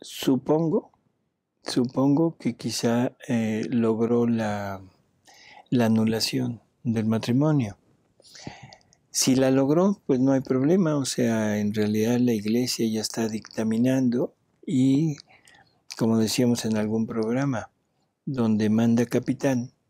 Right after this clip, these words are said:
no gobierna marinero. Entonces la iglesia avala esta separación y cada quien puede hacer su vida como mejor quiera. Si nada más fue divorcio,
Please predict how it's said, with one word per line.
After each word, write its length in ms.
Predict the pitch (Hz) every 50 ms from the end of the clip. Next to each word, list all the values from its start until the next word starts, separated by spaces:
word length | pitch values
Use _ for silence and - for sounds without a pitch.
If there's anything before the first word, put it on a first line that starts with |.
| _
no 180 | 113 107 107 107
gobierna 500 | 107 107 101 110 107 107 104 104 107 104
marinero. 680 | 107 107 107 110 110 117 123 127 123 120 - - - _ _ _ _ _ _ _ - - - - - - - - - - _ _
Entonces 600 | 123 117 117 - 131 127 123 120 - 127 123 117
la 100 | 113 113
iglesia 640 | 107 110 113 120 127 127 120 - - 127 123 - -
avala 760 | - 131 120 113 120 127 131 131 120 117 117 120 123 - _ _
esta 340 | 294 165 123 - - 123
separación 840 | 113 - - 113 - 123 113 117 110 - - 160 156 160 170 208 - - _ _ -
y 680 | 131 120 117 110 107 107 104 104 104 101 101 - - 101 -
cada 260 | - 123 120 113 110
quien 240 | 104 - 123 120 117
puede 280 | - - 113 107 104 107
hacer 280 | 104 - - 113 107
su 180 | - - 117 110
vida 460 | 110 110 110 110 113 110 110 - - - _
como 280 | - - 120 110 110
mejor 400 | 110 110 107 - - 113 117 -
quiera. 400 | - - 139 143 139 120 101 - _ _ _ - _ - - _ _ - - - - - - - - - - - -
Si 180 | - - - 120
nada 300 | 127 151 180 196 202 180
más 220 | 170 170 175 156
fue 220 | - - 147 151 147
divorcio, 720 | 139 135 127 131 127 117 117 - - 117 107 107 120 -